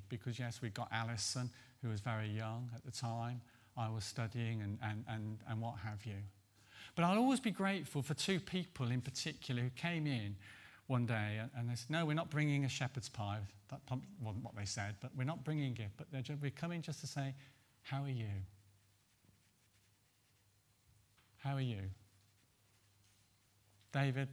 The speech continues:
let's go for a coffee. Let's go for a coffee.'" And in a sense, they stick in my mind just as much as all those offers of, uh, shepherd's pie.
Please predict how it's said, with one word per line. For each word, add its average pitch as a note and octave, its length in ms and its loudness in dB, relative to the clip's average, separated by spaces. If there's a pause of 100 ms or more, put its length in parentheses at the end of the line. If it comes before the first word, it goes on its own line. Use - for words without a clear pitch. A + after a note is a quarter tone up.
(100)
let's D#3 200 -6 (100)
go C#3 140 0
for B2 140 -4
a A#2+ 40 0
coffee. F#2+ 480 -8 (1800)
Let's - 180 -10
go B2 180 0
for - 140 -8
a A2 40 -4
coffee.'" G2+ 540 -10 (1900)
And D#3+ 540 8
in F3 140 6
a E3 60 8
sense, F3+ 320 4
they G#3 180 8
stick - 320 4
in C#3 80 6
my B2 160 6
mind G#2 680 0 (520)
just - 220 2
as D3+ 120 2
much C#3 320 4
as A#2+ 100 2
all C3 140 4
those A#2+ 240 2
offers G#2 580 -2 (460)
of, A2+ 440 2
uh, A#2 180 0 (840)
shepherd's - 340 -2
pie. G#2 360 -2